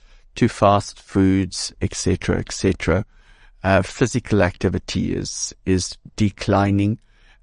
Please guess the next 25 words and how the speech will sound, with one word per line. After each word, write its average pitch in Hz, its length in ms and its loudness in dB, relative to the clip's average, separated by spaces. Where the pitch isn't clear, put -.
and 110 220 2
therefore, 123 880 2
um, 113 380 0
we 117 440 0
are 110 420 2
changing 110 840 0
our, 104 400 2
um, 104 340 0
genotypes, - 960 -2
um, 101 340 2
and 101 260 2
phenotypes. - 760 0
So - 680 -8
if - 180 -6
you 101 80 2
want 98 180 4
to - 80 -2
know 98 160 4
what 95 160 2
genotypes 101 640 0
and 92 100 -6
phenotypes 101 580 0
is, 95 160 -2
Google 87 420 0
it. - 100 -8